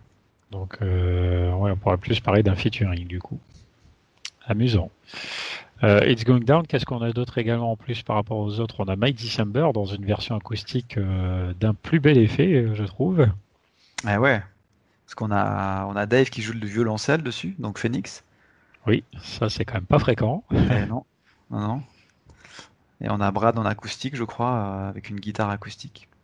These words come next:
Speaker 1: Oui, exactement. Euh, après, Mike, il fait juste quelques notes de piano sur un, mais enfin, c'est, je, je crois pas que ce soit un clavier, mais, mais une version, ouais, assez cool. Et c'est dommage d'ailleurs qu'on l'ait pas forcément revu plus souvent, mais en tout cas, donc c'est marrant d'a-, déjà de voir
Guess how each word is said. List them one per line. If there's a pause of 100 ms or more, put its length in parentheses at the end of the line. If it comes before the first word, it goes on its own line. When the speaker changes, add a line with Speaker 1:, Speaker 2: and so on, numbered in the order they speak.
(100)
Speaker 1:
Oui,
exactement.
Euh,
après,
Mike,
il
fait
juste
quelques
notes
de
piano
sur
un, (260)
mais
enfin,
c'est, (180)
je,
je
crois
pas
que
ce
soit
un
clavier,
mais, (760)
mais
une
version,
ouais,
assez
cool.
Et
c'est
dommage
d'ailleurs
qu'on
l'ait
pas
forcément
revu
plus
souvent,
mais
en
tout
cas,
donc
c'est
marrant
d'a-,
déjà
de
voir